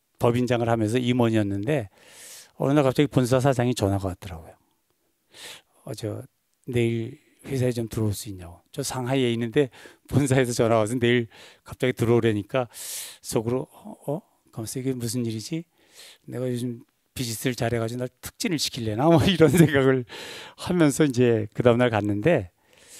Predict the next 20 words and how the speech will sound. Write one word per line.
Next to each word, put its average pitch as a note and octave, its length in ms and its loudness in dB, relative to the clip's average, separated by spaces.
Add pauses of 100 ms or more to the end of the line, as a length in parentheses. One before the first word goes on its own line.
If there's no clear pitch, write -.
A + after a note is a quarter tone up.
(520)
뭐 E3+ 260 2 (1300)
드라마에서 E3+ 500 6
보는 D#3+ 200 2
거하고 E3+ 160 2
똑같은 G3+ 440 -4
장면이에요. B2 640 -2 (1900)
딱 E3 140 -2
앉았더니 B2 400 -2 (140)
상대편, C3 640 -2 (140)
건너편에 C3 440 2
딱 C3 160 0
앉아 A#2 160 -2
계신 A2+ 220 -4
사장님이 A#2 500 -2 (400)
"그동안 A#2+ 360 2
수고하셨습니다." G#2 720 -4
딱 A2 200 -8
이 G#2 60 -6
말이 G2+ 220 -4
나오더라고요. E2+ 500 -10